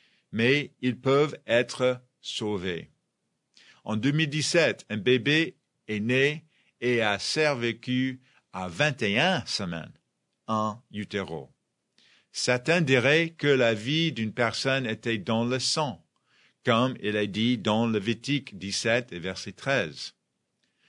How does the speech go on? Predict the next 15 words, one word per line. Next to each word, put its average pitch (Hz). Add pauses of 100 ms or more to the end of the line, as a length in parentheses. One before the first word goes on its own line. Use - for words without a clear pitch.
(180)
Nous 104
comprenons 190
maintenant 139 (320)
qu'un 120
embryon 135 (320)
a 107
son 110
propre 160 (100)
groupe 151 (120)
sanguin 113 (280)
à -
sept -
semaines 131 (600)
dans 113 (300)
l'utérus, 98